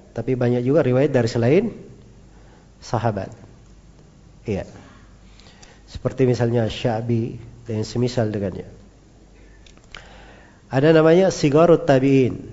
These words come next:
Tabi'in yang kecil, muda. Nah, ini riwayatnya dari sahabat cuma sedikit.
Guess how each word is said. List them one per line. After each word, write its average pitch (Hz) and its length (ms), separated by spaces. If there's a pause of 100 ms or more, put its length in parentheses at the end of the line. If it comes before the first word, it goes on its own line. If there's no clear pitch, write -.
(560)
Tabi'in 151 380
yang 131 200
kecil, 131 480
muda. 127 400 (840)
Nah, 117 160
ini 180 320
riwayatnya 147 580
dari 143 220
sahabat 156 840
cuma 143 220
sedikit. 143 340